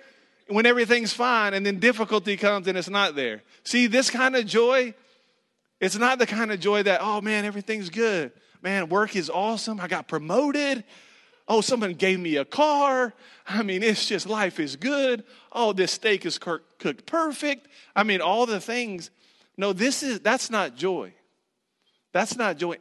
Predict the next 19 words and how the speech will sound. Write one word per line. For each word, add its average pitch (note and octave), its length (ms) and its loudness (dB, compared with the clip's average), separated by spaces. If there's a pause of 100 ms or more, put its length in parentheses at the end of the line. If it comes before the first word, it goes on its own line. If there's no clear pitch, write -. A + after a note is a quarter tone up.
Everybody F3 580 0
can C3+ 220 -8
be B2 140 -8
happy A2+ 460 -10 (200)
when C3+ 160 -10
everything's C3 500 -6
fine. G#2 340 -18 (520)
This F3 280 2
joy, B3 460 -2 (880)
it G3+ 160 -2
sticks - 340 -6
around C#3+ 520 -8 (260)
when B2+ 160 -8
everything F3+ 500 -4
falls F3 280 -8
apart. D#3 400 -10 (840)
It's C3 160 -6
still C#3+ 280 -4
there. G2+ 320 -12